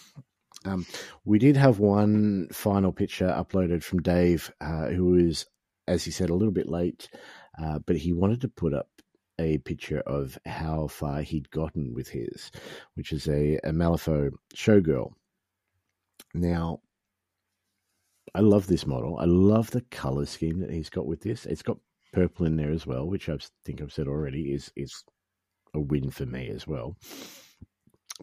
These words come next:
But the line work's really crisp. The color, it just, it tells a story and it looks really cool. Um, I really can't wait.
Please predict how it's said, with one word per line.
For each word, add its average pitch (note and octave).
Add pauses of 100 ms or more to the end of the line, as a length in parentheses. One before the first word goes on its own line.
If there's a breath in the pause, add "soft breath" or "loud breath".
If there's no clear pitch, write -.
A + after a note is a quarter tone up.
(360)
But F2
the F2+
line G2
work's A2
really G2
crisp. -
The E2+
color, F#2+
it F#2 (320)
just, - (2000 loud breath)
it F#2
tells A2
a A2
story D#2
and D2+
it C2
looks E2 (100)
really D#2+
cool. C2
Um, D2 (120)
I D#2
really D#2+
can't E2+
wait. D2